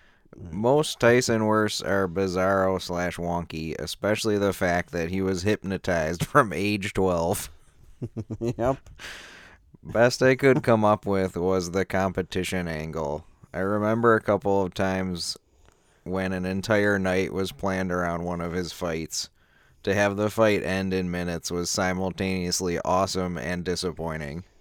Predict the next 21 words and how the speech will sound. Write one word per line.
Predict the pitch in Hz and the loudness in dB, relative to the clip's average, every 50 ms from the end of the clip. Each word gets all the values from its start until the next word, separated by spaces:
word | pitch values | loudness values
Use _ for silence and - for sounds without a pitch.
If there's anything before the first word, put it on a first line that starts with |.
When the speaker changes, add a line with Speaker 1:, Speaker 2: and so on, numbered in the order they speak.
| _ _ _ _ _ _ _ _ _ _ _ _ _ _ _ _ - | _ _ _ _ _ _ _ _ _ _ _ _ _ _ _ _ -6
Speaker 2:
It | - 107 | -2 0
would | 113 117 110 | 0 0 2
be | 135 135 131 | 2 2 4
like | 127 123 120 117 104 - - | 6 8 8 6 6 2 0
all | - 98 101 104 104 | 2 4 4 4 4
the | 104 104 101 | 4 4 4
hype | 104 101 98 101 101 - | 4 4 4 4 2 0
for | - - 95 | 0 -2 0
the | 90 95 95 | 2 2 0
Super | - - 101 98 85 101 95 90 | 0 -2 -4 -2 0 0 0 2
Bowl, | 87 90 87 85 82 71 69 | 2 0 0 0 0 -2 -2
only | 87 87 90 92 87 | -2 -2 -2 -4 -2
to | - 101 90 | 0 0 2
have | 92 92 95 90 87 | 2 2 2 2 0
it | 87 - | -2 -2
over | 50 78 90 87 78 90 87 80 78 | -2 -2 -2 -2 -2 -2 -2 -2 -2
after | 78 80 - - 90 90 | -2 -4 -4 -4 -2 -2
the | 113 | -2
<laughs> | - - - - | -4 -4 0 2
first | 123 107 98 - - | 2 2 2 0 0
touchdown | - 95 90 - - - 92 85 104 | 0 0 -2 -2 -4 -4 -2 -2 -2